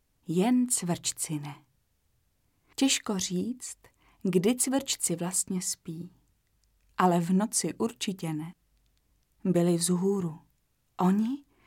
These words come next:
a ten malý chlapeček v postýlce, který chtěl stůj co stůj překonat únavu. Čekal do noci, aby alespoň jednou,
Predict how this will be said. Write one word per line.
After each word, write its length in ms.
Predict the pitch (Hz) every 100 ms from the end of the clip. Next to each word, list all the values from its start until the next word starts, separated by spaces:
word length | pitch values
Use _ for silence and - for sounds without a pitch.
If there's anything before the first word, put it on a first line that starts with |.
| - - -
a 100 | 196
ten 220 | 233 240
malý 200 | 262 262
chlapeček 580 | 240 220 220 247 269 247
v 100 | -
postýlce, 840 | - 185 - 185 185 180 - 190 190 _ - - -
který 340 | - 240 233
chtěl 320 | 240 - 226
stůj 600 | 226 - - 262 277 294
co 280 | 285 - -
stůj 720 | - - - 247 262 262 262 254
překonat 600 | - 247 240 233 214 196 -
únavu. 580 | 190 180 165 151 151 151 - _ _ _ _ _ _ _ _ _ _ _ _ _
Čekal 440 | - 180 208 214
do 140 | 180 175
noci, 540 | 175 170 - 180 180 - _ _ _ _ - - -
aby 240 | 190 180 196
alespoň 520 | 190 202 - 226 214
jednou, 540 | 208 233 233 196 170